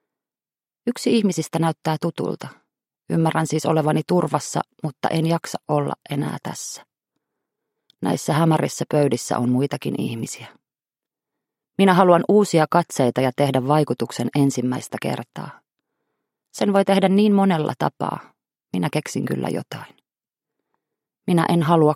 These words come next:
kotiin. On tärkeää jatkaa tätä yötä nyt, kun olen tajuissani ja kaikki on jälleen mahdollista. Katson itseäni paikan seinässä olevasta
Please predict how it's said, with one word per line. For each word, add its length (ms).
kotiin. 520
On 100
tärkeää 440
jatkaa 440
tätä 260
yötä 300
nyt, 160
kun 220
olen 200
tajuissani 640
ja 80
kaikki 300
on 100
jälleen 400
mahdollista. 720
Katson 320
itseäni 520
paikan 340
seinässä 500
olevasta 420